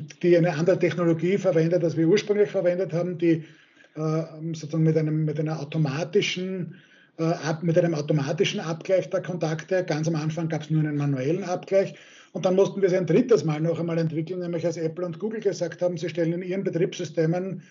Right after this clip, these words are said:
I O S und Android quasi ein Framework, eine A P I zur Verfügung, äh,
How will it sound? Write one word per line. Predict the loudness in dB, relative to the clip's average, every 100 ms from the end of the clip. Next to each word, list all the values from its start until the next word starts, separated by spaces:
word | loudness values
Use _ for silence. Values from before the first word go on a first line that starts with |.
| _ _ -10
I | 0 2
O |
S | 4 2 0
und | -4
Android | -4 -2 2 6 6 4
quasi | -2 0
ein | 0
Framework, | -2 -4 -4 0 0 0 -2
eine | -2 -2 -4 -10 -12
A | -6
P | -4
I | -2 -2
zur | 0 -2
Verfügung, | -2 -2 0 0 -2 -8 -18 -20 -16 0
äh, | 2